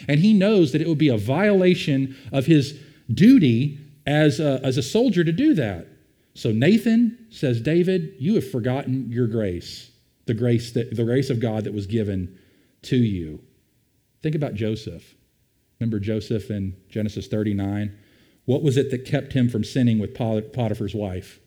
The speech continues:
What was the dynamic that caused him to flee from that situation? We read in Genesis thirty-nine,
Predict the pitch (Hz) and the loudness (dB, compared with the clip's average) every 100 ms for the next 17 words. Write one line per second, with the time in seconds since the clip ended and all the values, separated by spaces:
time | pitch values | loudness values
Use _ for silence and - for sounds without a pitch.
0 | _ _ 135 180 156 120 131 127 123 127 | _ _ -6 0 0 0 0 2 2 2
1 | 135 123 104 117 120 127 123 120 131 120 | 2 2 -2 -6 -6 -4 -2 -2 0 0
2 | 117 - - 131 - 151 151 117 123 113 | -2 -8 -6 -6 -2 2 4 4 2 0
3 | 123 - 127 120 117 113 104 87 98 120 | 0 0 -2 0 0 0 -4 -6 -2 0
4 | 135 123 110 127 123 110 131 123 117 117 | 2 2 2 0 0 -4 -2 0 2 0
5 | 117 107 | -2 -4